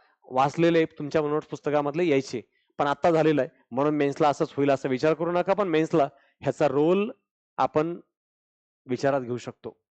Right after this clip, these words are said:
आणि भले तुम्हाला इकडे चार कितीही विषय चांगले येऊ द्या, तुमचा डिसायडेड फॅक्टर जसा आत्ता प्रीमध्ये मॅथ आणि करंट डिसायडेड ठरला, कारण त्या दोन विषयांनीच वाट लावली, अगदी तसं मेन्समध्ये हे मॅथ, सायन्स आणि करंट डिसायडेड ठरतात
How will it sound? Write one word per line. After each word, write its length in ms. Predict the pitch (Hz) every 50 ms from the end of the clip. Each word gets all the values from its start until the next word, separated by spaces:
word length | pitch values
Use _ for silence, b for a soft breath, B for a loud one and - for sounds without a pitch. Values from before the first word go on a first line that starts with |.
| _ b b b b b
आणि 140 | - 139 151
भले 260 | 135 139 151 180 214
तुम्हाला 300 | 208 - 208 202 208 208
इकडे 200 | 208 185 202 208
चार 260 | - - 208 202 202 202 -
कितीही 240 | 196 - 202 202 214
विषय 220 | 214 202 - 220
चांगले 280 | 202 214 202 196 202 202
येऊ 120 | 208 208
द्या, 220 | 190 208 196 180 - - _ _ _ _ _ _ _ _ _ -
तुमचा 260 | 175 170 165 - 196
डिसायडेड 420 | 175 165 165 - 202 196 214 208
फॅक्टर 300 | 180 196 196 - - 214
जसा 280 | 196 160 180 - - 208
आत्ता 200 | 202 - - 220
प्रीमध्ये 480 | 214 - 202 214 208 208 202 196 180 - - _ _ _ _ _ _ _ _ -
मॅथ 380 | 135 151 165 180 185 - - -
आणि 140 | - 170 185
करंट 440 | 180 - - 165 170 190 202 196 170
डिसायडेड 400 | 156 156 160 - 185 180 190 190
ठरला, 300 | 175 185 180 180 175 165
कारण 220 | - 170 170 170
त्या 120 | 165 185 175
दोन 180 | 151 170 185
विषयांनीच 360 | 180 175 160 175 175 175 175 170
वाट 220 | 165 160 160 156
लावली, 280 | 170 160 160 156 147 139 b b b b b
अगदी 260 | - 156 160 156 240 254 -
तसं 200 | 220 190 - 214
मेन्समध्ये 540 | 202 185 180 180 165 131 180 180 165 165 165 165 b b b b -
हे 260 | - 190 185 170 165 - _ -
मॅथ, 460 | 139 139 160 165 170 165 - - - - - _ _ _
सायन्स 580 | - - - 156 156 165 175 175 156 - - - _ _ _
आणि 200 | - 131 143 160
करंट 360 | 156 - 156 151 156 160 151 147 - -
डिसायडेड 520 | 127 123 135 135 - 165 151 147 156 170 165 -
ठरतात 360 | 127 156 143 143 - 165 151